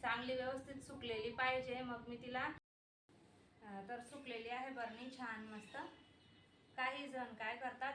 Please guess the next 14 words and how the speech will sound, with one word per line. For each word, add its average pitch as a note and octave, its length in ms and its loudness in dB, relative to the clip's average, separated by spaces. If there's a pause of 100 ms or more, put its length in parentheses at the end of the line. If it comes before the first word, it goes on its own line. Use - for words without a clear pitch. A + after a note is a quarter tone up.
अ, B3 480 0
विस्तवरती B3+ 680 -4
हिंग B3+ 280 -2
टाकतात C4 500 2 (120)
आणि A3+ 260 -4
मग A#3+ 220 -4
बरणी B3 300 0
जी C4+ 100 0
आहे B3+ 180 0
ती B3+ 200 -10
त्याच्यावर C4 320 -4
उलटी C4+ 260 -4
ठेवतात, B3+ 360 -4 (100)
म्हणजे A#3+ 440 -6